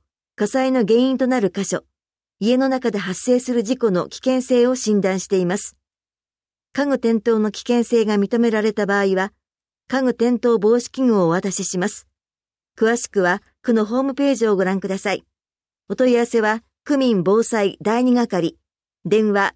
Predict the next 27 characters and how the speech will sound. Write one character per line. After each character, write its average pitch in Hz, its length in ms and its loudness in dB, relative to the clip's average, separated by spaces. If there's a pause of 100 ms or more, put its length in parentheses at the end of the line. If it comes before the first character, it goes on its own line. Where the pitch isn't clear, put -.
(140)
五 240 260 2
九 277 220 -2
八 208 340 -6
四 214 240 2
の 175 220 0
一 175 240 -6
六 262 240 -2
五 220 220 4
四 269 220 0
番 226 220 -2
へ 262 80 0
ど 233 140 0
う 214 60 -6
ぞ。 208 180 -4 (1800)
ラ 208 180 0
イ 277 60 2
フ 277 140 -4
ラ 294 120 0
イ 254 120 2
ン 208 60 2
の 180 100 0
停 226 200 2
止 247 200 -2
に 226 100 4
備 208 380 0
え - 20 2
る。 - 180 -6